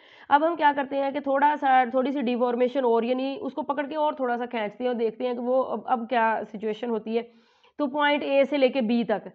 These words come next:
तो पॉइंट ए से लेके बी तक जो है इसको कहते हैं इलास्टिक लिमिट, ठीक है।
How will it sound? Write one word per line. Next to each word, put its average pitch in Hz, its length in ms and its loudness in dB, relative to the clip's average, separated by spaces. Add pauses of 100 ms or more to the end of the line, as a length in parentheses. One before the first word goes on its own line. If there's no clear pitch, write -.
(420)
तो 285 120 2 (140)
पॉइंट 277 300 2
ए 277 240 0
से 339 120 -4
लेके 285 280 0
बी 247 220 0
तक 285 220 -4
जो 254 140 0
है 220 340 0 (280)
इसको 294 260 -4
कहते 277 240 0
हैं 302 80 2
इलास्टिक 233 460 0
लिमिट, 220 320 2 (560)
ठीक 294 120 -4
है। 349 120 -4